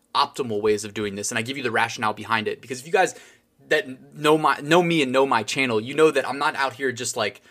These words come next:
slaving away at my computer all day. I'm looking for shortcuts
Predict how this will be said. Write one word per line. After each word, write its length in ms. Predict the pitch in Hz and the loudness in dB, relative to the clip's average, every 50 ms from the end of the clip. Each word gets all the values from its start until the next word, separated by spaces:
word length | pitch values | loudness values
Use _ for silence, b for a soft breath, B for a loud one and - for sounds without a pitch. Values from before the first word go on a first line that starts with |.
| b b b b b | b b b b b
slaving 580 | - - - - 139 143 139 143 139 143 135 120 | -2 0 0 2 2 2 2 2 0 -4 -4 -2
away 220 | 107 113 120 120 | 0 0 0 0
at 60 | 107 | 0
my 100 | 110 107 | 0 -2
computer 400 | 110 110 98 - - 226 262 202 | -4 -6 -12 -2 0 6 8 8
all 120 | 143 120 104 | 8 8 6
day. 180 | 107 104 107 | 2 0 0
I'm 140 | 107 117 139 | -2 -2 0
looking 280 | 156 196 190 220 202 180 | 0 0 0 0 -4 -2
for 140 | - 147 | -2 -4
shortcuts 720 | 123 - - - 165 170 - - - 123 113 - - - - | -4 -2 -4 -4 -4 -6 -4 -2 -2 -2 -2 -2 -4 -6 -6